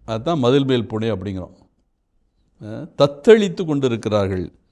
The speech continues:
இருமனத்தோராய் தத்தளித்து கொண்டிருக்க போகிறீர்கள். எவ்வளவு காலத்துக்கு? உங்களால ஒரு டிசர்ன்மெண்ட் எடுக்க முடியாதா? ஒரு தெளிவான சிந்தனையோடு இதான் சரி, இதான்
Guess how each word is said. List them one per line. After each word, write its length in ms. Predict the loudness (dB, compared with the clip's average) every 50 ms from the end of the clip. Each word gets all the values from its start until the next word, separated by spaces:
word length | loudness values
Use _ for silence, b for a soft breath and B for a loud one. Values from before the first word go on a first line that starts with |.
| _ _ _ _ _ _ _ _ _
இருமனத்தோராய் 1200 | 2 4 6 8 8 8 6 6 6 6 6 6 4 2 2 0 2 4 6 8 8 6 6 4 2
தத்தளித்து 600 | 0 -2 0 2 4 4 6 4 4 2 -4 -2
கொண்டிருக்க 540 | 0 0 0 2 2 2 0 0 0 -4 -4
போகிறீர்கள். 600 | -2 -2 -2 -2 -2 -4 -4 -6 -6 -8 -6 -6
எவ்வளவு 380 | 0 2 4 6 6 6 6
காலத்துக்கு? 680 | 6 6 4 4 2 0 -6 -10 -12 -14 -16 -16 _ _ _ _ _ _ _ _ _ _ _ _ _ _ _ _ _ _ _ -8
உங்களால 580 | -2 2 4 6 6 8 8 8 6 6 4
ஒரு 380 | 4 2 2 2 2 0 0 0
டிசர்ன்மெண்ட் 680 | 0 -2 0 2 2 2 2 2 0 0 0 0 0 0
எடுக்க 260 | 0 -2 -2 -2 -2
முடியாதா? 760 | -4 -4 -4 -4 -6 -6 -6 -4 -4 -4 -6 -6 -10 -14 -18 -20 _ _ _ _ _ _ _ _ _ _ _ _ _ _ _ _ _ _ -8
ஒரு 180 | -8 -8 -4 0
தெளிவான 880 | 0 2 4 4 4 4 4 4 4 2 2 0 -2 -2 -4 -4 -8 -12 -18 _ _ _ _ _ _ _ -12 -12
சிந்தனையோடு 800 | -8 -4 -2 0 2 2 4 4 4 4 4 4 2 2 2
இதான் 380 | 0 2 2 2 2 4 2 2
சரி, 500 | 0 2 2 2 2 2 0 0 0 0
இதான் 400 | 0 0 2 2 2 0 -2